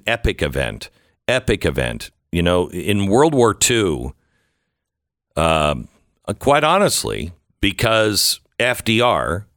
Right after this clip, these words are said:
was an early twentieth century progressive, I, I don't know how he was. He was in a wheelchair, and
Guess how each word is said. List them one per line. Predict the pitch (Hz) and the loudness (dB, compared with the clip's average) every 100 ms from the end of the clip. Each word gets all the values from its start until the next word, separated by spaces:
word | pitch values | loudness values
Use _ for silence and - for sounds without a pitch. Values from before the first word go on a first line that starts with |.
| - | -4
was | 80 101 101 | 2 2 2
an | 110 110 - | 0 0 0
early | 95 90 95 | 2 2 0
twentieth | 92 - 98 101 98 | 0 0 0 2 0
century | - 92 85 90 85 85 78 _ _ | 0 0 -2 -2 -2 -2 -6 _ _
progressive, | - 92 107 120 - 57 76 - _ _ _ _ _ _ _ _ _ _ - | -2 2 2 2 -2 -6 -8 -12 _ _ _ _ _ _ _ _ _ _ -6
I, | 92 - - | -4 -6 -8
I | 95 | -4
don't | 78 156 190 | 0 2 2
know | 160 160 147 | 2 2 0
how | - 143 147 120 57 52 - _ _ - | 0 0 2 2 0 -6 -10 _ _ -4
he | 104 101 | 0 2
was. | 85 62 92 110 - _ _ | 2 2 0 0 -4 _ _
He | - | 2
was | 135 127 | 4 4
in | 151 190 | 4 4
a | 170 | 2
wheelchair, | 101 90 143 196 175 135 - 117 85 55 50 - _ _ _ _ _ _ - | 2 2 4 6 4 2 0 2 0 -2 -8 -14 _ _ _ _ _ _ -4
and | 107 113 113 110 104 98 | -2 0 0 0 0 -4